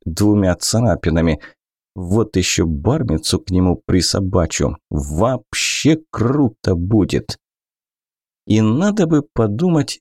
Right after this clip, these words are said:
чем плечи защитить, раз мне туда и прилетело.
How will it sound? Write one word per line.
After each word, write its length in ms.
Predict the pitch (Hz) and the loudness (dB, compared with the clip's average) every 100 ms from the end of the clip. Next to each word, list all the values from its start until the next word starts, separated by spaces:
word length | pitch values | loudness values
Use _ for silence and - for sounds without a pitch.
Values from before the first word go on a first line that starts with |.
| - | -6
чем 380 | - 135 117 - | -2 2 2 0
плечи 380 | 113 170 110 95 | 0 2 2 2
защитить, 840 | 90 90 87 - 123 - - - - _ - | 2 2 0 0 -2 -2 -4 -4 -12 _ -2
раз 340 | 95 98 87 | 0 0 0
мне 360 | 95 101 101 87 | 0 2 2 2
туда 360 | - 98 95 - | 0 0 0 -2
и 120 | - 98 | 0 -2
прилетело. 920 | - 95 101 110 113 85 64 - | 0 2 2 2 0 0 0 -2